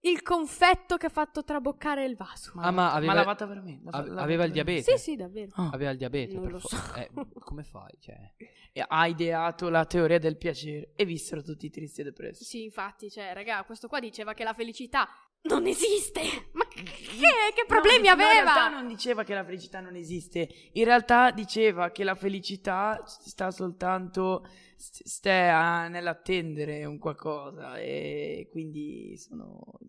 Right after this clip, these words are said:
Speaker 2: vuol dire che era depresso.
Speaker 1: Poraccio,
Speaker 2: Poraccio.
Speaker 1: depresso anche lui.
Speaker 2: Poraccio.
Speaker 1: Eh,
Speaker 3: Ovviamente, lui è un depresso e quindi pessimismo.
Speaker 1: <laughs>
Speaker 2: Eh.
Speaker 1: Wow! Che poi, raga, cioè, si è innamorato un botto di volte, ma non lo cagava nessuno.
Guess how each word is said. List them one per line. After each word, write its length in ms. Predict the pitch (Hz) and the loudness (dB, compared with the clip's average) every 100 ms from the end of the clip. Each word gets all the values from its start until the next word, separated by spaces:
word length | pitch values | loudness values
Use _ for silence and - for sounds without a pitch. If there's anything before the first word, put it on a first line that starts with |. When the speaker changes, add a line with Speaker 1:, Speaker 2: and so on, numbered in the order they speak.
| - - - - | -20 -20 -18 -16
Speaker 2:
vuol 180 | 151 | -16
dire 200 | - 110 | -14 -14
che 120 | 151 143 | -14 -16
era 100 | - | -16
depresso. 420 | - - _ _ _ _ _ | -20 -20 _ _ _ _ _
Speaker 1:
Poraccio, 300 | - 185 185 160 | -16 -16 -14 -16
Speaker 2:
Poraccio. 220 | - 170 | -18 -18
Speaker 1:
depresso 460 | 190 180 202 190 202 | -16 -10 -10 -10 -16
anche 160 | 196 | -14
lui. 100 | 165 | -12
Speaker 2:
Poraccio. 300 | 185 - _ - | -12 -16 _ 0
Speaker 1:
Eh, 80 | 262 | 4
Speaker 3:
Ovviamente, 600 | 269 254 247 233 - - - _ _ | 6 6 2 -2 -6 -16 -18 _ _
lui 200 | 147 151 | -4 -2
è 40 | |
un 80 | 131 | -2
depresso 680 | 170 190 139 123 - 180 - _ _ _ - _ | -2 0 -2 -2 -8 -10 -10 _ _ _ -20 _
e 120 | 202 | -6
quindi 440 | - 160 143 139 180 _ _ _ _ _ | -4 -4 -4 -6 -6 _ _ _ _ _
pessimismo. 720 | 226 240 - 269 254 160 165 | -2 -2 -2 2 2 2 0
Speaker 1:
<laughs> 760 | - 370 - 427 - 415 - - - _ - | 2 2 2 2 0 -4 -4 -10 -12 _ -12
Speaker 2:
Eh. 440 | 160 135 151 151 - | -12 -10 -12 -14 0
Speaker 1:
Wow! 440 | 226 339 254 311 - - - 320 370 415 - 330 320 | 4 6 4 -2 -6 -12 -8 -8 -8 -12 -14 -20 -18
Che 80 | 262 | -6
poi, 240 | 302 302 233 | 0 0 -2
raga, 520 | 240 247 208 202 _ _ | -6 -4 -6 -10 _ _
cioè, 340 | - 208 180 - _ | -8 -6 -8 -12 _
si 160 | - | -6
è 40 | 247 | -4
innamorato 460 | 262 262 277 320 | -2 2 2 2
un 60 | 277 | -2
botto 220 | 311 339 | -2 -2
di 100 | 269 | -2
volte, 540 | 254 311 359 349 339 - _ _ _ | 4 4 4 -2 -6 -8 _ _ _
ma 100 | 175 | -12
non 80 | 185 | -8
lo 80 | 190 | -8
cagava 380 | 208 190 185 190 | -10 -10 -12 -14
nessuno. 720 | 190 - 185 185 185 185 | -16 -16 -16 -14 -14 -14